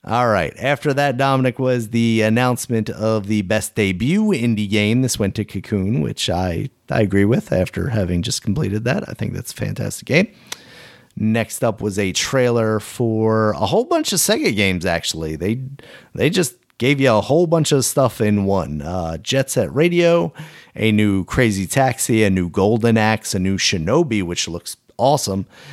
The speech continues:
and a new Streets of Rage. They basically said these games are coming out over the next several years. I wonder once we start to kinda shake out, like, what's coming out first. But,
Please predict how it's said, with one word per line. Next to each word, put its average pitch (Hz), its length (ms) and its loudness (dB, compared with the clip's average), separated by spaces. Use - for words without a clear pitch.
and 107 160 2
a 107 60 4
new 104 160 2
Streets 110 420 0
of 101 120 -4
Rage. 139 600 2
They 110 200 -2
basically 107 480 -2
said 101 260 -2
these 104 200 -2
games 107 340 -2
are 110 40 -14
coming 107 300 -4
out 104 260 -2
over 104 180 -6
the 98 100 -6
next 104 280 -4
several 98 340 0
years. 131 680 0
I 98 140 0
wonder 110 640 4
once 107 400 0
we 104 80 0
start 104 360 0
to 101 180 0
kinda 98 220 -2
shake 107 320 0
out, 98 220 2
like, 92 200 -6
what's 98 180 -8
coming 101 240 -4
out 92 180 -6
first. 107 500 -4
But, 95 280 -2